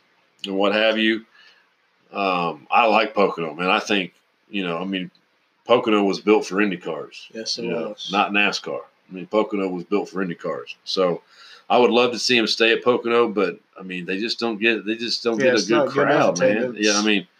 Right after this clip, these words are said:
Speaker 1: I don't know. We'll see what happens with that. But, um,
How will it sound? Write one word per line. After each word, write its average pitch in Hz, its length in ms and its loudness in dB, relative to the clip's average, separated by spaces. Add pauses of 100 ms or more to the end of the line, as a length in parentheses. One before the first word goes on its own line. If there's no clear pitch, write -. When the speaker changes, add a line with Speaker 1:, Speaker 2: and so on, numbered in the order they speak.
(1200)
Speaker 1:
I 123 100 2
don't 127 120 2
know. 113 260 4
We'll 131 120 4
see 143 180 4
what 120 160 6
happens 113 260 2
with 95 120 -6
that. 98 320 2
But, 98 260 0 (460)
um, 98 520 0